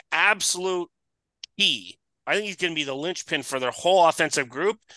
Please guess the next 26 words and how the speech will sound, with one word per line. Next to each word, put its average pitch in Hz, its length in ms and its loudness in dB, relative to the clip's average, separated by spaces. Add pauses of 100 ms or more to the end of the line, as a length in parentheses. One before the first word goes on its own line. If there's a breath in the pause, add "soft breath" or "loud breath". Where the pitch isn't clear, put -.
(280 loud breath)
is 143 180 0
Matya 156 320 2
Sapelev, 127 880 2 (540)
uh, 135 160 2
drafted 147 400 0
by 139 240 4
Vegas. 135 540 -2 (460)
Because 185 380 0
of 185 100 -4
his 175 280 0 (240)
defensive 160 600 -2
ability, 143 680 0 (680)
uh, 135 40 -2 (100)
as 156 260 4
a 165 40 -2
centerman, 180 500 0
he's 165 260 -4
gonna 165 240 -2
have 143 200 0
to 139 80 -10
match 135 420 -2
up 127 100 -10
against 127 480 -4
the 123 80 -6
top 135 420 -2
line 120 400 0